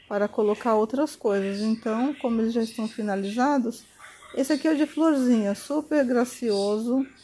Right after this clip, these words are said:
Eu confecciono um a um, faço com muito prazer. Todos são feitos com muito amor e carinho. Como eu faço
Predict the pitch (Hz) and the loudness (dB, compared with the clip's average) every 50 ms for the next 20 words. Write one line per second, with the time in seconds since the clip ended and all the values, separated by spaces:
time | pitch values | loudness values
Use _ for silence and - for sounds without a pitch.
0 | - - - - _ _ _ _ _ _ _ _ _ _ _ _ - - - 220 | -20 -20 -20 -20 _ _ _ _ _ _ _ _ _ _ _ _ -14 -8 -6 -4
1 | 220 - 254 247 240 240 254 240 - - - - 262 240 240 233 233 - - 254 | 0 2 2 2 2 0 -2 -4 -4 -6 -6 -4 0 0 2 2 0 0 0 0
2 | 247 254 269 262 254 233 220 214 214 226 302 - - - - - _ _ - - | 2 2 2 2 2 0 0 0 0 0 0 -2 -4 -16 -20 -20 _ _ -20 -20
3 | - - - - - - - - - - - - - 226 220 - - 247 - - | -20 -18 -18 -18 -18 -20 -20 -20 -20 -20 -14 -8 -6 -4 -4 -4 -4 -6 -4 -4
4 | 220 208 208 220 254 302 - - - 240 226 220 202 190 208 226 196 196 202 214 | -4 -2 -2 -2 -2 -2 -4 -4 -2 0 2 2 2 0 0 0 0 0 -2 -4
5 | - - - - - - - - - - 233 240 247 233 269 - - - 254 247 | -6 -10 -16 -18 -18 -16 -16 -8 -2 2 2 4 4 2 0 -2 0 0 0 0
6 | 247 - 254 226 226 233 240 - 240 226 226 233 269 294 - 285 247 233 226 226 | 2 2 2 2 2 2 -2 -2 0 0 2 2 2 4 4 4 4 4 4 4
7 | 226 220 220 220 - - 247 220 202 190 196 202 208 226 254 311 - - - - | 4 2 0 -2 -4 -2 0 0 0 0 0 0 0 0 0 -2 -4 -6 -20 -20
8 | - - - - - - 240 240 247 254 254 - 254 240 240 - | -20 -20 -20 -12 -6 -2 2 2 2 2 2 2 0 0 0 -2